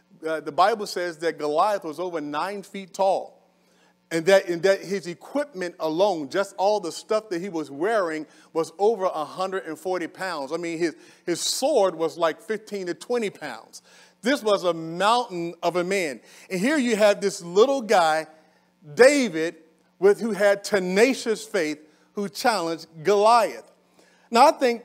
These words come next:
as I said a moment ago, the reason why we love this story so much is because it speaks to so many things that we know that we're dealing with, particularly as believers,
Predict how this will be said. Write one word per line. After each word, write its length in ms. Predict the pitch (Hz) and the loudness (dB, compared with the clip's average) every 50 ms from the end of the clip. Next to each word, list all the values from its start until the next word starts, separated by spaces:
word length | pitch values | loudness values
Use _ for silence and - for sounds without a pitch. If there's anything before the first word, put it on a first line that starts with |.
| - - | -12 -4
as 140 | - 208 202 | -4 0 0
I 40 | 202 | 0
said 240 | 196 - 247 233 214 | -2 0 0 0 0
a 60 | 202 | 0
moment 300 | 202 214 233 226 208 180 | -2 -2 -4 -2 -4 -6
ago, 180 | 160 160 165 | -4 -2 -2
the 120 | 160 160 165 | -2 -2 -4
reason 340 | 180 262 294 294 247 247 220 | -4 -4 -4 -4 -4 0 2
why 160 | 208 196 190 | 2 2 2
we 100 | 180 180 | 0 -2
love 260 | 175 180 214 220 196 | 2 4 4 4 4
this 140 | 190 185 - | 0 -4 -4
story 320 | - - 190 180 170 165 | -2 -2 -2 0 0 -2
so 160 | 160 - 170 | -4 -4 -6
much 280 | 160 156 156 156 165 165 | -6 -4 -2 -2 -4 -2
is 120 | 180 202 | -6 -8
because 380 | 185 180 196 - 202 196 185 190 | -6 -6 -6 -2 -2 -2 -2 -2
it 160 | - 214 202 | -6 -8 -8
speaks 500 | 202 - - - 254 247 202 - - - - | -8 -8 -10 -8 -8 -8 -8 -10 -18 -18 -14
to 280 | - 226 208 190 - _ _ _ _ _ | -10 -10 -10 -10 -12 _ _ _ _ _
so 260 | - - - 254 240 240 | -10 -6 0 0 0 0
many 220 | 226 226 220 208 | 0 -4 -6 -6
things 460 | 196 - - 202 190 185 190 190 160 | -8 -6 -6 -6 -6 -6 -8 -10 -8
that 180 | 165 180 170 160 | -8 -8 -8 -6
we 180 | 160 196 220 | -8 -8 -8
know 200 | 208 202 196 190 | -6 -4 -4 -2
that 120 | 180 180 175 | -2 -2 -4
we're 280 | 170 160 196 233 220 | -6 -6 -6 -6 -6
dealing 400 | 190 151 147 214 240 226 196 170 | -8 -8 -8 -6 -4 -4 -4 -4
with, 180 | 151 170 175 - | -6 -6 -8 -8
particularly 680 | - 185 - - 269 269 - - 185 175 175 175 185 180 | -10 -12 -10 -10 -12 -12 -8 -8 -8 -6 -6 -6 -8 -6
as 260 | - 170 175 180 165 180 | -6 -4 -4 -4 -4 -6
believers, 600 | 175 175 185 202 226 240 208 175 123 90 - - | -6 -4 -4 -2 -2 -2 -4 -4 -6 -8 -12 -16